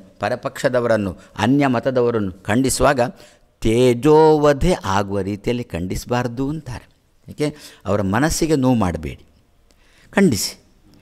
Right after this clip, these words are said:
ನಿನ್ನದು ಸರಿ ಇಲ್ಲ, ನೀನು ಹೇಳ್ತಕ್ಕಂಥ ವಿಷಯ ಸರಿ ಇಲ್ಲ. ಅವು ಮತ್ತೂ ಕುಹ ಬಿಟ್ಟಿಲ್ಲ ಅಂದರೆ ಅದು ಎರಡನೇ ಸ್ಟೆಪ್. ಮೊದಲನೇ ಸ್ಟೆಪ್ಪಿಗೆ ಮಾತ್ರ, ಮೊದಲನೇ ಹೆಜ್ಜೆಗೆ ಮಾತ್ರ ಹಾಗೆ ಮಾಡಲೇಬಾರ್ದು. ನಿನ್ನ ಕ್ರಮ ಇಲ್ಲ, ಸರಿ ಇಲ್ಲ, ಆ ವೇದಕ್ಕೆ ಹಾಗರ್ಥ ಅಲ್ಲ,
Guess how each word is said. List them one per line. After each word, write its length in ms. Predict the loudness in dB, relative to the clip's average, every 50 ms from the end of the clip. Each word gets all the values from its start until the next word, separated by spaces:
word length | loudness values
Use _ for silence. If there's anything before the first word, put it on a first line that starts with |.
| _ _ -4 0
ನಿನ್ನದು 320 | 0 2 2 0 -2 -4
ಸರಿ 280 | -4 -2 -2 0 0 0
ಇಲ್ಲ, 240 | 0 -2 -2 -2 -2 -2 -4 -6 -14 -8 -2
ನೀನು 160 | 0 2 2
ಹೇಳ್ತಕ್ಕಂಥ 480 | 4 2 0 0 -2 -4 -4 -4 -2 -2
ವಿಷಯ 360 | -2 -2 0 2 2 2 2
ಸರಿ 260 | 0 0 0 0 0
ಇಲ್ಲ. 180 | 0 -4 0 0 0 0 -2 -6 -20 -20 -16 -6 0
ಅವು 100 | 2 2
ಮತ್ತೂ 440 | 4 2 0 0 -2 0 0 0 0
ಕುಹ 300 | 2 -2 -2 0 0 -2
ಬಿಟ್ಟಿಲ್ಲ 540 | -2 -2 -2 -2 -2 0 0 0 0 2
ಅಂದರೆ 180 | 0 0 2 0
ಅದು 140 | 0 2 2
ಎರಡನೇ 400 | 2 4 2 2 0 -2 -4 -4
ಸ್ಟೆಪ್. 380 | -4 -6 -10 -10 -12 _ -18 -20 -20 _ _ _ _ -4
ಮೊದಲನೇ 440 | -2 0 2 2 2 2 2 -2 -2
ಸ್ಟೆಪ್ಪಿಗೆ 480 | -2 -4 -6 -6 -6 -8 -8 -6 -6
ಮಾತ್ರ, 360 | -6 -6 -6 -8 -8 -8 -8
ಮೊದಲನೇ 380 | -6 -6 -6 -6 -6 -4 -4 -4
ಹೆಜ್ಜೆಗೆ 340 | -6 -6 -6 -8 -8 -8 -8
ಮಾತ್ರ 280 | -8 -8 -8 -8 -8 -10 -10 -12 -18 -20 -20 _ -6
ಹಾಗೆ 220 | -6 -6 -4 -4
ಮಾಡಲೇಬಾರ್ದು. 480 | -6 -6 -6 -6 -6 -6 -6 -6 -8 -6
ನಿನ್ನ 180 | -8 -8 -10 -10
ಕ್ರಮ 300 | -6 -6 -4 -4 -4 -6
ಇಲ್ಲ, 200 | -8 -6 -6 -6 -6 -6 -8 -10 -4 0
ಸರಿ 160 | 0 0 0
ಇಲ್ಲ, 160 | 0 -2 -2 -4 -4 -4 -2
ಆ 160 | -2 0 0 0
ವೇದಕ್ಕೆ 440 | 2 2 2 4 4 2 0 0
ಹಾಗರ್ಥ 520 | 0 2 2 2 4 2 2 0 0 -4 -6
ಅಲ್ಲ, 180 | -6 -2 0